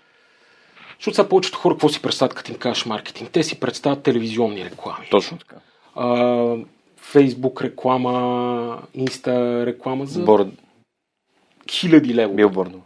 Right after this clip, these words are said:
Speaker 1: Билбордове, билбордове. Всъщност, какво е маркетинга? Маркетинга е популяризирането. Маркетинг може да са ти събития, маркетинг може да са, примерно, аз утре да, а,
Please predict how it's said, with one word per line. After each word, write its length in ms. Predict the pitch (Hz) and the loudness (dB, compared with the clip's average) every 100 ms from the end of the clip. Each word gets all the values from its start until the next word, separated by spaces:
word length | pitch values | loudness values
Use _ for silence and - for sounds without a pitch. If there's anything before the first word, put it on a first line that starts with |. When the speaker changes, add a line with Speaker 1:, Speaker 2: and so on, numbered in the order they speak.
| _ - | _ -20
Speaker 1:
Билбордове, 1160 | 117 160 175 147 139 120 113 104 113 107 - - - | -6 2 2 6 6 4 0 4 4 4 0 -10 -4
билбордове. 800 | 131 139 120 123 113 107 107 101 _ _ _ _ _ | 4 4 6 8 6 4 -4 -6 _ _ _ _ _
Всъщност, 340 | - 202 190 - | -6 -2 0 0
какво 180 | - | 4
е 20 | 160 | 4
маркетинга? 680 | 147 120 - - 107 101 _ _ _ _ | 6 2 0 -12 -12 -12 _ _ _ _
Маркетинга 600 | 143 170 175 - 156 160 | 0 2 2 -4 -2 0
е 80 | 160 | 0
популяризирането. 1080 | 151 - 143 139 131 127 131 151 123 98 - _ _ _ _ _ _ _ | -4 0 4 6 6 4 4 4 4 -4 -14 _ _ _ _ _ _ _
Маркетинг 440 | 131 139 - 131 123 | 2 2 0 -8 0
може 180 | 127 117 | 2 4
да 80 | |
са 120 | 110 - | 0 -6
ти 80 | |
събития, 640 | - - - 120 - 143 151 _ _ | -12 -8 -6 -4 0 0 -4 _ _
маркетинг 520 | 120 123 - - 117 | 4 4 2 -12 -8
може 220 | 123 120 113 | -2 0 0
да 80 | |
са, 120 | 113 - | -2 -2
примерно, 380 | - 120 117 - - | 2 4 2 -2 0
аз 240 | 123 - | 2 2
утре 280 | 123 - 113 | -2 2 4
да, 260 | 117 113 113 - - - - _ - | 6 4 2 -8 -20 -20 -20 _ -4
а, 520 | 120 113 113 110 | 0 4 4 2